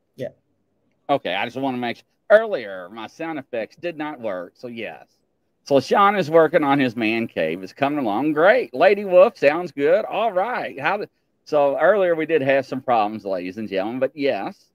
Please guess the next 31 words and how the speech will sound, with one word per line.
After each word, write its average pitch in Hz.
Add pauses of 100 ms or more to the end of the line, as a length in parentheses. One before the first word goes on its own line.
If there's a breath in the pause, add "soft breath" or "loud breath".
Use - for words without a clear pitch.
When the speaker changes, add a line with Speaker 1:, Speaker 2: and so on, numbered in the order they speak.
(340)
Speaker 2:
Sean, 180
I'm 170
fixing 170
my 156
nineteen 160
seventies 156
K 208
L 190
H 190
studio. 101
Wow. 143 (960)
Speaker 160
wire 123
today 101
has 123
some 107
connections. 95
Hopefully 113
it'll 90
work. 117
Yeah, 123
I 104
mean, 104
you 135
gotta 143
hear 120
the 101
Grizzly. 107
Come 135
on 113
now. 80